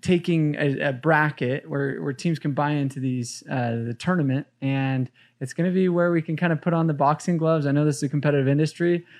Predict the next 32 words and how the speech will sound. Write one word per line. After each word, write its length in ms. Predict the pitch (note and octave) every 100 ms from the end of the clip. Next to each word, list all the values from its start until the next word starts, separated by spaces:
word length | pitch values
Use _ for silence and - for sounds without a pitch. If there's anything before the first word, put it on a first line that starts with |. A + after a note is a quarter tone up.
| _
so 120 | -
I 60 | C#3+
figured, 260 | E3 D3+
why 200 | C3+ D3+
not 180 | D#3 C#3+
give 120 | C#3
an 80 | C#3+
opportunity 540 | C#3 C3 C3 D3 C#3
to 20 | C3
compete? 440 | C3 B2 F3+ C4+ _ _ _ _
And 140 | C#3 C3
so 80 |
that's 240 | D#3+ F3 -
kind 120 | F3+
of 60 | D#3
a 60 |
new 120 | D3
thing 200 | D#3 D#3+
we're 100 | D3
adding 240 | C3+ C#3 C3+
to 80 | B2+
Door 220 | C3 C3
to 60 | B2+
Door 140 | C3
Con 200 | - D3
this 180 | D#3 -
year, 160 | D#3 D3+
so 280 | - C3+ A#2+
super 380 | - - D3
excited 320 | C#3 - C3 B2
for 80 |
that. 300 | B2+ B2+ -